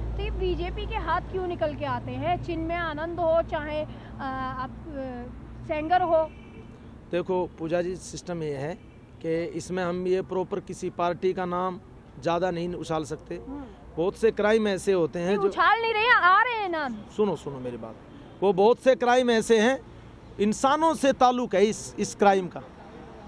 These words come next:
Speaker 1: हम्म।
Speaker 2: इस क्राइम का जो ताल्लुक है ना, वो
Speaker 1: हम्म।
Speaker 2: इंसानियत से है,
Speaker 1: हम्म।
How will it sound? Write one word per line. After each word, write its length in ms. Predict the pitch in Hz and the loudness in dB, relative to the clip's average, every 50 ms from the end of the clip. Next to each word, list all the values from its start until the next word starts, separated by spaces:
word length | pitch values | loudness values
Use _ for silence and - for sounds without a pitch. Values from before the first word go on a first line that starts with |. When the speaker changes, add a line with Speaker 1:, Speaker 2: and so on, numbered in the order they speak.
| - - - - - | -18 -18 -18 -14 -12
Speaker 1:
हम्म। 160 | 294 277 247 - - - 180 | -10 -10 -10 -10 -6 -6 -6
Speaker 2:
इस 120 | 175 - | -6 0
क्राइम 300 | - 208 208 226 247 233 | 2 4 4 4 4 4
का 100 | 226 240 | 2 4
जो 100 | 208 233 | 4 4
ताल्लुक 320 | - 226 214 214 214 196 196 | 4 4 2 2 2 2 2
है 60 | 190 | 2
ना, 120 | 190 233 247 | 4 4 6
वो 140 | 226 226 220 | 6 6 6
Speaker 1:
हम्म। 140 | 208 - | 6 4
Speaker 2:
इंसानियत 600 | 190 190 180 - - 214 226 226 226 233 233 226 | 0 -2 -2 0 2 2 4 4 4 4 2 2
से 220 | - - - 208 170 | 2 2 2 2 2
है, 220 | 135 131 127 117 165 | 2 -2 -6 -10 -10
Speaker 1:
हम्म। 260 | 277 294 302 277 | -10 -10 -10 -10